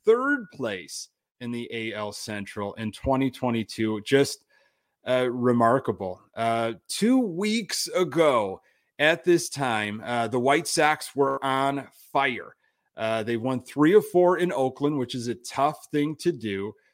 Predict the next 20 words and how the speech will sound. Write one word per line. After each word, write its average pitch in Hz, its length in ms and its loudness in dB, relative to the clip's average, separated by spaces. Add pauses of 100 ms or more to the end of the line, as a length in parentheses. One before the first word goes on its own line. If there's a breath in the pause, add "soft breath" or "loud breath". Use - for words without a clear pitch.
(160)
Five 175 440 4
and 160 180 0
two 170 440 4
on 123 200 -6
a 113 120 -4
difficult 147 580 -2
West 120 440 -4
Coast 127 460 -6
trip. 95 340 -6 (360)
Miguel 147 400 2
Cairo 165 500 2
had 143 340 0
the 165 80 -4
magic 156 640 -2
touch. 156 540 -2
Things 165 360 -2
were 165 520 2
different. 180 720 0 (640)
What 156 460 0 (360)
happened. 127 720 -6